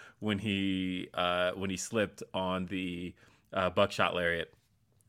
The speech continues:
Um, we got a couple of super chats. Uh, James says, "Punk has never really been very athletic, but it's gotten worse lately. Despite this, he still works really well. It's kind of impressive, actually."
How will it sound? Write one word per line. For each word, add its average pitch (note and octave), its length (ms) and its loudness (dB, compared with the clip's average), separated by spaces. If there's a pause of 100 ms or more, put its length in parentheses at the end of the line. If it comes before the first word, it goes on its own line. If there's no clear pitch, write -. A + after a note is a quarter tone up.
(240)
Um, F#2+ 460 4
we A#2+ 120 2
got B2 180 10
a A#2 40 4
couple C3 460 4
of G#2+ 300 6
super A2 240 -2
chats. A2+ 380 4 (280)
Uh, G2+ 140 4
James A2+ 380 2
says, G2+ 240 2
"Punk E3+ 300 2
has D3+ 140 0
never B2+ 220 4
really A2+ 240 4
been G2+ 220 2
very G2 300 2
athletic, A#2+ 540 4 (220)
but B2+ 100 2
it's A2 100 -2
gotten E3+ 380 8
worse A2 340 2
lately. E2 360 -6 (200)
Despite F3+ 440 8
this, C3+ 180 4
he G#2 100 -2
still D3+ 340 8
works A#2 300 4
really A2 240 6
well. F2 380 2
It's - 180 -4
kind B2 220 6
of A#2+ 80 4
impressive, G2+ 480 2
actually." - 420 -6